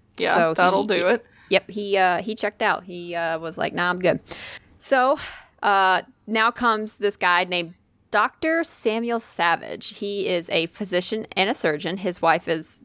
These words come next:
Speaker 2: named Hope, and they bought the house after Hawes. Uh,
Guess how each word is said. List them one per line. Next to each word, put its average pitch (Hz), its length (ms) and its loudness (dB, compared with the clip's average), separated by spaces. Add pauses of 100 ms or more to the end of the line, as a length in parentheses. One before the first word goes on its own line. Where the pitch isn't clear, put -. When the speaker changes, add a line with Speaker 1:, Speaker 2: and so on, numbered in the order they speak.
Speaker 2:
named 160 260 -4
Hope, - 380 -4 (160)
and 156 300 -4
they 165 120 0
bought 156 420 0
the 170 80 0
house 147 400 -2
after 190 340 -4
Hawes. 226 560 -2 (340)
Uh, 170 380 4